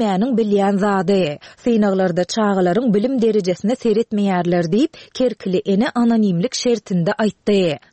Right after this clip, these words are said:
Dargan ataly muallimleriň bir näçesi bolsa synag jogaplarynyň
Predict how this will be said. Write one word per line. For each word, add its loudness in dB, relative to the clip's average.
Dargan 2
ataly 0
muallimleriň 2
bir -2
näçesi -4
bolsa 0
synag 0
jogaplarynyň 0